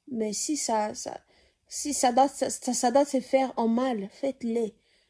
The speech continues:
Mais du moins, vous êtes, vous êtes libérés. Vous êtes libérés. Au lieu d'être sous une même toit et de se haïr jusqu'au point de sauter la vie.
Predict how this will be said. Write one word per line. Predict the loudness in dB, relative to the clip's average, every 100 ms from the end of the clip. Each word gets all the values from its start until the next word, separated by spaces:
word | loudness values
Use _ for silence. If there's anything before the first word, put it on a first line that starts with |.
| -2
Mais | 0
du | 2
moins, | 2 2 2 0
vous | -2 -8 -8
êtes, | -10 -12 -14
vous | -10 -8 -8
êtes | -8
libérés. | -8 -6 -6 -8 -12 -18 _ _ _ _ _ _ _ _ _ _ _ _ _ _ _ _ _ _ _ _ _ _ _ _ _ _ _ _ _ _ _ _ _ _ _ _
Vous | -8 -2
êtes | -2 -2
libérés. | -8 -6 -8 -8 -12 -8
Au | -4
lieu | -2 2 0 0 _ _ _ -2
d'être | 0 0 -2 -8
sous | -6 -6 -6
une | -4 -2
même | -2 -4 -6
toit | -8 -8 -8 -12 _ _ _ _ _ _
et | -8
de | -8
se | -8 -10 -6
haïr | -6 -4 -6
jusqu'au | -8 -10 -10
point | -10 -8
de | -8
sauter | -8 -10 -10 -12
la | -12
vie. | -14 -20 -20